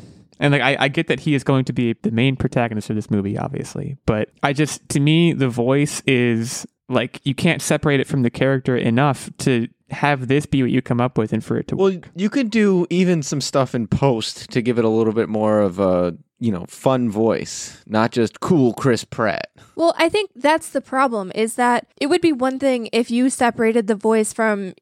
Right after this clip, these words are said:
Speaker 3: your stereotypical Mario voice, but he literally sounds like Chris Pratt, and because Chris Pratt has been thrown at us in so many different franchises over the last five, ten years,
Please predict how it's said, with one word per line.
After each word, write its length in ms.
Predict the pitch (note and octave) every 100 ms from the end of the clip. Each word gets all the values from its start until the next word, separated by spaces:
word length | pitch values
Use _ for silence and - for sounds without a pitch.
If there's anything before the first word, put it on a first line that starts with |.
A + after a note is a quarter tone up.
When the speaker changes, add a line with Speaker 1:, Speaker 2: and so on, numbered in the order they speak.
| -
Speaker 3:
your 200 | G#3 G3+
stereotypical 800 | - A3+ G#3 G3+ A3 G#3+ A3
Mario 360 | G3 G3+ F#3+ F3+
voice, 440 | - - - - - _ _
but 160 | A#3 -
he 140 | - B3+
literally 440 | A3 C4+ C#4 A#3+
sounds 260 | G#3+ A#3 G3+
like 100 | G3
Chris 220 | - G3
Pratt, 360 | - A3 G#3+ A3
and 100 | G#3
because 340 | G#3 A#3 A3
Chris 240 | - A#3 A3+
Pratt 280 | - G#3 A3+
has 140 | G#3
been 200 | G3 F3
thrown 340 | - F3+ F#3
at 140 | G3 A3+
us 300 | B3+ C#4 - -
in 200 | G#3 G3
so 260 | - G#3
many 200 | G#3 A3
different 280 | G#3+ G#3+ G3
franchises 580 | G3 F#3+ G#3+ G#3+ A3 G#3+
over 160 | A3+
the 120 | A3+ A3+
last 400 | A3 A3 - -
five, 680 | _ A#3 A3 A3+ A3+ A3 -
ten 260 | B3 A#3
years, 460 | A3+ B3 B3+ B3+